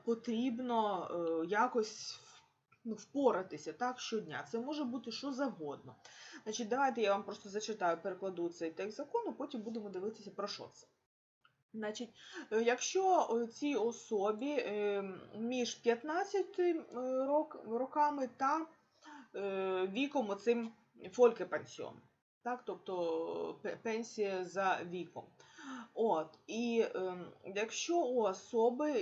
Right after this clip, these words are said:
є серйозні фізичні або психі-, психічні, е, проблеми, які знижують її, м, працездатність, ну, тут написано функціональність, так? От, і, е, тоді,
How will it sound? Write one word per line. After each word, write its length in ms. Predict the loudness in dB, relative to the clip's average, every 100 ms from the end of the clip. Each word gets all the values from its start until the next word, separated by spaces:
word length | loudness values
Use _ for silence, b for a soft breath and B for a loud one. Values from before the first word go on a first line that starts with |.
| 0
є 500 | -4 -2 2 4 2
серйозні 800 | 0 2 4 4 2 2 -4 -6
фізичні 560 | -4 -6 -4 -4 -2 -2
або 260 | -2 -4
психі-, 420 | -4 -8 -8 -12
психічні, 920 | -12 -8 -8 -8 -8 -8 -6 -8 -10 _ B B -18 -16 -16 -6
е, 460 | -4 -2 -2 -6 -8 -14 -20 -6
проблеми, 640 | 2 4 4 2 2 2 4
які 540 | 4 2 2 4 4
знижують 600 | 2 -2 -2 0 -2 -2
її, 400 | -6 -2 -2 -4 -10 -14
м, 220 | -12 -8
працездатність, 1080 | -4 -4 -2 -6 0 0 0 -6 -10 -12 -20 _ _ _ _ _ _ _ _ _ -6
ну, 100 | -4
тут 120 | -4
написано 360 | -6 -8 -8 -6
функціональність, 920 | -6 -4 -4 -2 -4 -8 -10 -16 -10
так? 160 | -10 -10 B -16 -12 -10 -10 -4
От, 440 | 0 0 -4 -12 _
і, 400 | -4 0 2 0 0
е, 500 | -2 -2 -2 -4 -8 -12 _ _ _ _
тоді, 580 | -2 -2 -2 2 4 4